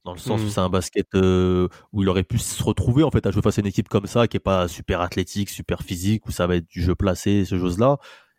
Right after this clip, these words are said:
Speaker 1: Et, euh, t'es avec lui, il y a Mehmet Okur, qui est aussi un Turc, tu vois, il y a, il y a quand même, euh,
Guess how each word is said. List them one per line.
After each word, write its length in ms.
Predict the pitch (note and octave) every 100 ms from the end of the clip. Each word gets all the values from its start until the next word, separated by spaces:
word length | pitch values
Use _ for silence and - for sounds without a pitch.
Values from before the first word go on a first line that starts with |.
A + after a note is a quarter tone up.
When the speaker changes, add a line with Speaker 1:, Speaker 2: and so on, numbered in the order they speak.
| _
Speaker 1:
Et, 240 | G#2+ B2 A2+
euh, 220 | G2 F#2 -
t'es 80 |
avec 260 | F2+ F2 F2
lui, 80 | -
il 20 |
y 40 | F#2
a 20 |
Mehmet 280 | E2+ E2+ F2+
Okur, 320 | F2+ A2+ G#2
qui 80 | -
est 40 |
aussi 240 | E2+ - D#2+
un 100 | F2
Turc, 320 | - C#3 -
tu 80 | G2+
vois, 220 | G#2+ A#2
il 40 |
y 20 | F2+
a, 20 |
il 40 |
y 20 |
a 40 | F2
quand 120 | F2+
même, 180 | F#2 F#2
euh, 240 | F#2 F#2+